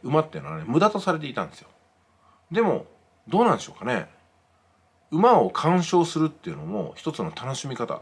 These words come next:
だそうなんで、荷物を乗っけてない馬がね、そこに立っているのを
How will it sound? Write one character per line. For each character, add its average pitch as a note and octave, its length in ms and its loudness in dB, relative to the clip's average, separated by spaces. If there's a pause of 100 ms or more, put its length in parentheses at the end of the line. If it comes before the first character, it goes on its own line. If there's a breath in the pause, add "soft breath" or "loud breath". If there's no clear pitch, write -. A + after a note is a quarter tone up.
(120)
だ G#3 100 -10
そ A3 140 -8
う F#3+ 40 -4
な D#3+ 100 -8
ん D3 80 -10
で、 G#2+ 320 -2 (580 soft breath)
荷 A#3 120 -4
物 C#4 300 0
を G2 80 2
乗 G#2+ 100 0
っ G#2+ 60 -4
け D3+ 120 -4
て D#3+ 120 -2
な D3 120 2
い F2+ 60 0
馬 F2+ 200 -2
が D2 100 -6
ね、 A2+ 140 -8 (200)
そ - 120 -16
こ F#3 120 0
に E3+ 60 4
立 F#3 120 -2
っ G#3 60 2
て G#3 180 -4
い F#3 40 0
る E3+ 100 -6
の F#3+ 80 -4
を G#2+ 280 -6